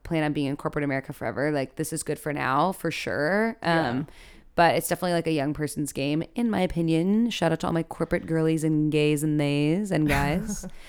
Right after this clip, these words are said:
Speaker 2: Yeah,
Speaker 1: But,
Speaker 2: totally.
Speaker 1: um, yeah, I'm like, I could just cultivate that 'cause I'm like, I can do so much better at cultivating my friendships than I already do.
Speaker 2: Yeah.
Speaker 1: 'Cause I'll get overwhelmed and then I'll just kind of, like, go with the flow instead of, like, us three texting and making a plan. Like, I'm like, when is,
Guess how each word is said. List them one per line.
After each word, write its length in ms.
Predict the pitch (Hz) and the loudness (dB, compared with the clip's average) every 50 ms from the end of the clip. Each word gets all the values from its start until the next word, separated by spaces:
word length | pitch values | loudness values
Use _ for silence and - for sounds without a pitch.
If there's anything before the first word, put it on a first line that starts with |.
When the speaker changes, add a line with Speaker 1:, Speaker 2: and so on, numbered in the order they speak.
| - - - - - | -18 -20 -16 -4 4
Speaker 2:
Yeah, 220 | - 202 190 180 165 | 8 8 10 8 8
Speaker 1:
But, 40 | |
Speaker 2:
totally. 220 | - 170 160 - - | 4 2 -2 0 2
Speaker 1:
um, 360 | 170 170 165 160 160 156 - - | 4 4 4 2 2 -2 -4 0
yeah, 220 | 202 254 262 247 202 | 6 10 10 12 10
I'm 120 | 180 185 | 10 8
like, 140 | 190 185 - - | 4 0 2 2
I 80 | 208 214 | 0 2
could 120 | - 226 | 0 -2
just 160 | - 220 - | -4 -4 -4
cultivate 400 | - - 220 214 - 208 196 190 | 0 0 0 2 2 -2 0 4
that 280 | - 185 170 - - - | 6 6 6 4 2 -2
'cause 120 | - 202 196 | -2 2 2
I'm 100 | 180 180 | 4 4
like, 200 | 180 175 - - | 2 0 0 0
I 100 | 180 190 | -2 0
can 160 | - 254 240 | 2 2 2
do 100 | 208 202 | 2 0
so 240 | - - - 202 196 | -2 0 0 2 2
much 200 | 196 190 - - | 2 0 0 0
better 240 | 170 160 156 156 | 0 2 4 4
at 140 | 156 135 - | 2 2 0
cultivating 400 | - 170 160 - 156 156 156 151 | -2 -6 -6 -6 -4 -2 -2 0
my 80 | 151 147 | 0 -2
friendships 460 | 147 - 151 147 - - 151 - - | -2 -2 -4 -4 -2 -4 -6 -6 -4
than 140 | - 151 147 151 | -6 -4 -4 -2
I 80 | 139 117 | -2 -2
already 260 | 127 143 131 135 139 | 0 0 -2 -2 -4
do. 500 | 139 - 151 139 139 104 95 98 123 175 - - - | -4 -6 -4 -4 -2 0 0 0 -2 -2 -6 -10 -6
Speaker 2:
Yeah. 200 | 165 165 151 131 | -6 -4 -4 -2
Speaker 1:
'Cause 120 | 123 - 196 | -2 2 4
I'll 120 | 170 170 | 4 4
get 160 | - 180 175 160 | 4 2 0 0
overwhelmed 640 | 156 143 156 147 127 104 110 123 135 147 165 156 - | 0 -2 -2 -2 -2 -2 -2 -2 -2 -2 -4 -4 -4
and 120 | 160 156 | -4 -2
then 80 | 151 147 | -2 -2
I'll 80 | 143 151 | -2 -2
just 200 | 147 160 147 - | -2 -4 -8 -8
kind 160 | - - 147 151 | -6 -4 -4 -2
of, 140 | 151 143 - | -4 -4 -2
like, 280 | 151 147 151 - - - - - - - - - | -4 -4 -4 -6 -10 -20 -20 -20 -20 -20 -16 -8
go 160 | - 165 160 | -4 -2 0
with 140 | 160 160 160 | 0 0 0
the 80 | - 151 | -2 -8
flow 400 | - - - 143 135 135 147 160 | -6 -4 -4 -2 0 0 2 0
instead 320 | 160 160 160 - - 147 147 | 0 -2 -2 -4 -4 -4 -4
of, 100 | 151 151 | -2 -2
like, 200 | 160 151 156 - - - | -2 -2 -2 -4 -4 0
us 220 | - 175 165 - | 2 2 2 0
three 200 | - - 202 214 214 | -4 -4 -4 -4 -2
texting 440 | - 254 262 262 - - 214 190 180 | 0 -2 -2 -2 -2 -2 0 0 2
and 80 | 170 165 | 2 0
making 260 | 160 156 - 190 196 | 0 0 -2 -2 -2
a 40 | 202 | -2
plan. 580 | - - - 226 226 214 190 165 151 143 143 143 | -4 -2 0 0 0 2 2 0 0 0 0 0
Like, 160 | 147 156 - | -2 -2 -2
I'm 60 | - 175 | -2 -2
like, 120 | 180 175 - | -4 -4 -2
when 180 | 170 170 180 208 | -2 0 0 0
is, 220 | 208 190 - - | 0 -2 -4 -6